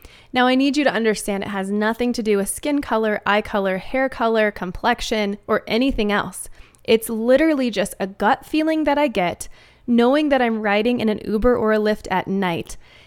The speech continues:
and I make a decision based on that gut feeling, period, end of story. So here's the thing. That first picture caused me a gut feeling.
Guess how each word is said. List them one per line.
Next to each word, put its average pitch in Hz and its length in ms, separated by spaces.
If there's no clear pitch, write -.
and 220 200
I 208 280
make 208 480
a 220 100
decision 214 500
based 196 320
on 214 140
that 220 160
gut - 180
feeling, 208 460
period, 233 500
end 190 160
of 185 80
story. - 480
So 254 140
here's 285 260
the 262 80
thing. 240 360
That 240 200
first 294 380
picture 269 340
caused 226 360
me 226 120
a 214 120
gut 220 240
feeling. 247 420